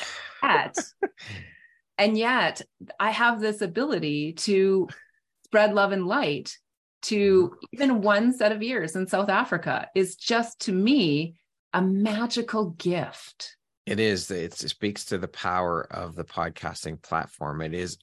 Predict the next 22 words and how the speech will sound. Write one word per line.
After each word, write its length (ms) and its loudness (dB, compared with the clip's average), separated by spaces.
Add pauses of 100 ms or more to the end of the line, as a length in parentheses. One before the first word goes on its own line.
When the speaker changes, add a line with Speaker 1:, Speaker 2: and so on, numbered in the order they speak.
Speaker 1:
absolutely 640 -8
incredible 640 -6
when 80 -6
you 100 -8
think 240 -10
about 240 -6
it. 100 -6
I 40 -6
mean, 220 -6 (500)
we 160 -2
have 160 -2
access 800 -6
to 500 -6 (600)
audiences 880 -4
that 220 -4 (520)
you 120 -6
never 280 -2
would 140 -2
have 140 -4
even 220 -6
imagined, 680 -8 (320)
right? 240 -6